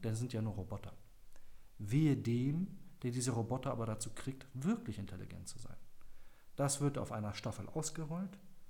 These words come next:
und da gibt es einen bezeichnenden Satz, was diesen Robotern, aber auch den Menschen passiert.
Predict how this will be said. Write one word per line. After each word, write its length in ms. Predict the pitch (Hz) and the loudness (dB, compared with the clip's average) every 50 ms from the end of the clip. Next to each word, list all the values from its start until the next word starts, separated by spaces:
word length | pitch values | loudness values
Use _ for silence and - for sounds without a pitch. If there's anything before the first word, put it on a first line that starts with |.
| - - - - - - - | -12 -14 -14 -14 -14 -12 -4
und 100 | - 143 | 0 2
da 80 | 143 147 | 2 4
gibt 200 | 147 180 - 170 | 4 2 2 2
es 120 | 151 - | 0 2
einen 220 | - 143 147 147 135 | 2 2 4 4 4
bezeichnenden 720 | 139 143 - - 170 165 - - 156 143 139 131 123 110 | 2 0 -2 0 0 -2 -2 0 2 2 4 4 4 2
Satz, 400 | 98 104 131 139 - - - - - - - - - - - - - - - - - - - | 0 0 -4 -4 -4 -6 -8 -8 -10 -14 -16 -16 -18 -18 -20 -20 -20 -20 -20 -20 -18 -6 0
was 280 | 113 120 131 123 - | 2 2 2 2 0
diesen 220 | - 123 113 117 113 | 0 0 0 2 2
Robotern, 560 | 95 104 92 - 104 104 - - 143 156 151 | 0 0 -2 -2 -4 -4 -2 -4 -4 -4 -2
aber 160 | - 117 - - | -2 -2 -2 -2
auch 80 | - | -2
den 160 | - 131 117 | -2 0 2
Menschen 340 | 113 107 98 101 - - 110 | 2 2 2 0 -2 -4 -4
passiert. 680 | - 135 135 - - 180 175 139 101 - - - - | -4 -4 -6 -4 -2 -2 0 0 -2 -4 -6 -12 -14